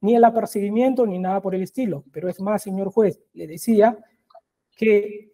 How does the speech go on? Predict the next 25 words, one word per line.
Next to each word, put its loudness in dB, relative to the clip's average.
reconociendo 2
la 2
validez 0
de 0
estos -6
informes -8
médicos, -4
el -8
Ministerio -6
Público, -4
cada 4
vez 4
que -2
programó -2
diligencias -2
que -6
requerían -2
la 0
presencia -2
del 0
señor -8
Sepúlveda -2
en -8
el -10
Perú, 4